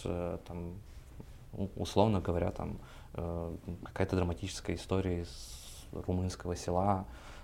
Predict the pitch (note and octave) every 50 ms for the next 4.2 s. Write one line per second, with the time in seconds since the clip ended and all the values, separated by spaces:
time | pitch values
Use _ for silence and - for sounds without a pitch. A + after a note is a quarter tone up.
0 | - - - E2+ E2+ F2 E2+ E2+ F2+ F2 E2+ F#2+ F#2+ F#2 F#2+ F2+ E2+ E2+ E2 -
1 | - - - - - - - - - F2+ - - - F2 E2+ - - - G2+ G2+
2 | G2+ F#2 F2 E2+ E2 - - E2+ F2 E2+ - F#2+ F2+ F2+ F2 E2 - - - -
3 | - F2+ E2+ - E2+ E2+ E2+ F2 E2+ - - F#2 E2+ E2+ F2+ F#2+ G2 F2+ F2 E2+
4 | F2 F2 -